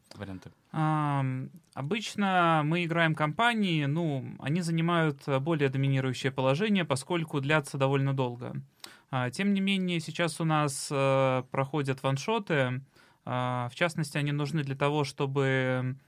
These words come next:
Speaker 2: э, показать новым игрокам, как играть в Д Н Д, не слишком затягивая их, э,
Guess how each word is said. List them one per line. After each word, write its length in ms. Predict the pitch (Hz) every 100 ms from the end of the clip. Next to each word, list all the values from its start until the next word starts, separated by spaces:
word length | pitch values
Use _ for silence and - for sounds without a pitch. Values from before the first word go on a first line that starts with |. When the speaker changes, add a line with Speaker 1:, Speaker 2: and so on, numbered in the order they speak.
| _
Speaker 2:
э, 120 | 123 120
показать 600 | 135 143 143 147 139 -
новым 400 | 135 143 131 131
игрокам, 380 | 135 135 139 135
как 180 | 131 135
играть 240 | 135 131
в 60 | 131
Д 100 | 131
Н 180 | 135 143
Д, 180 | 214
не 260 | 190 156 143
слишком 400 | 139 165 - 156
затягивая 600 | 135 131 160 151 139 139
их, 340 | 139 147 139 -
э, 500 | 139 135 131 131 131